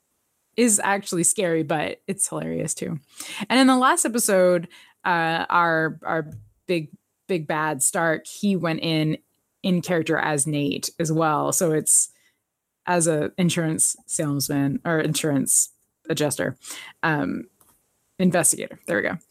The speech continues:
Uh, so it's kind of like this is kind of piggyback-, piggybacking off that and just happening again.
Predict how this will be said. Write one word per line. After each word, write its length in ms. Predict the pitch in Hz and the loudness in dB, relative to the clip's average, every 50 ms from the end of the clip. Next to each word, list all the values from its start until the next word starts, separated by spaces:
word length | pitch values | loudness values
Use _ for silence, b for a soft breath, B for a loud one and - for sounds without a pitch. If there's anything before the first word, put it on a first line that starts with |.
| _ B B B B _ _ | _ B B B B _ _
Uh, 300 | - 165 156 151 95 98 - | -2 -2 0 0 0 0 2
so 200 | - 214 214 214 | 4 4 6 6
it's 120 | 208 208 | 4 4
kind 180 | - 247 226 220 | 4 2 2 2
of 60 | 196 | 4
like 240 | 185 170 165 143 151 | 4 2 2 0 0
this 420 | 156 170 156 - - - - - - - | 0 2 4 4 4 4 2 0 -4 -6
is 440 | - 160 156 143 147 - - - - - - - _ _ _ _ _ _ _ | -4 -4 -2 0 0 -2 -2 -2 -6 -10 -18 -20 _ _ _ _ _ _ _
kind 140 | 196 185 165 | -4 -2 -2
of 80 | 151 | -2
piggyback-, 480 | - 220 170 175 165 151 151 156 147 - _ _ _ _ _ - | 0 0 0 0 0 0 -2 -4 -4 -8 _ _ _ _ _ -4
piggybacking 580 | - 247 202 214 202 180 160 156 - 156 147 | -2 0 2 2 2 0 0 -2 -2 -2 -2
off 180 | 143 139 - - - | -2 -4 -4 -4 -2
that 320 | 160 147 135 135 - - | -2 0 0 0 -2 -2
and 120 | - 143 135 | -4 -4 -4
just 140 | 147 143 | -4 -4
happening 360 | - 139 143 147 147 143 139 135 | -4 -4 -4 -4 -2 0 0 0
again. 420 | 131 127 139 139 139 143 139 - | 0 0 0 0 0 0 -2 -4